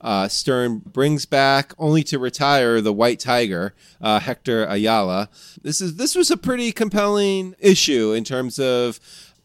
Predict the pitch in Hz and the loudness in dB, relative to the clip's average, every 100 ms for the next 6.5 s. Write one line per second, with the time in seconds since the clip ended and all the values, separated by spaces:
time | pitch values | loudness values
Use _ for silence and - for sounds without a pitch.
0 | _ - - 180 180 165 151 151 143 139 | _ -6 0 2 4 2 2 2 0 -2
1 | - - 156 165 160 147 156 143 117 135 | -12 0 2 4 2 0 0 0 0 0
2 | 135 139 - - - - _ _ - - | 0 -2 -6 -12 -16 -20 _ _ -20 -10
3 | 131 120 139 139 143 131 120 127 - 113 | -6 2 2 2 0 0 0 -2 -2 -8
4 | - 139 127 120 120 143 147 135 104 170 | -10 -10 -2 0 2 2 2 0 2 4
5 | 135 123 - 120 113 110 147 139 120 - | 4 2 -2 -4 -2 -4 -2 -2 -4 -6
6 | 147 139 117 - | -4 -2 -2 -6